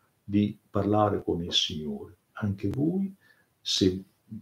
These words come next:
ecco, c'è solo una piccola condizione, fare un po' di silenzio. Ecco. Il Signore non,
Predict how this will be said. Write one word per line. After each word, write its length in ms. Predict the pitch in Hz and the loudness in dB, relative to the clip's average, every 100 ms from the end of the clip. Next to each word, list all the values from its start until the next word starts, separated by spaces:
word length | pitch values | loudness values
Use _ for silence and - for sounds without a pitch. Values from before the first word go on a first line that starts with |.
| _ - | _ 0
ecco, 280 | 123 - | 2 2
c'è 160 | - 127 | -4 -2
solo 220 | - 170 | 0 0
una 120 | 160 | 0
piccola 400 | - 165 - 117 | -2 -4 0 0
condizione, 640 | 101 104 92 87 - 90 95 | 2 0 0 -2 -4 -4 -4
fare 220 | 131 143 | -4 -2
un 100 | 123 | -2
po' 140 | 110 | -2
di 100 | 92 | -4
silenzio. 600 | - - - - - - - _ _ _ _ - _ | -4 -6 -10 -18 -18 -18 -18 _ _ _ _ -20 _
Ecco. 260 | - - _ _ _ _ _ - _ _ _ _ _ - - - _ _ - - - - _ - - - - - - - - - - | -10 -10 _ _ _ _ _ -20 _ _ _ _ _ -18 -18 -18 _ _ -18 -18 -18 -20 _ -6 0 0 0 0 2 0 0 -2 2
Il 100 | 131 | 6
Signore 560 | - 135 127 156 156 110 | 8 8 8 10 12 12
non, 580 | 107 110 104 98 92 | 12 10 10 8 4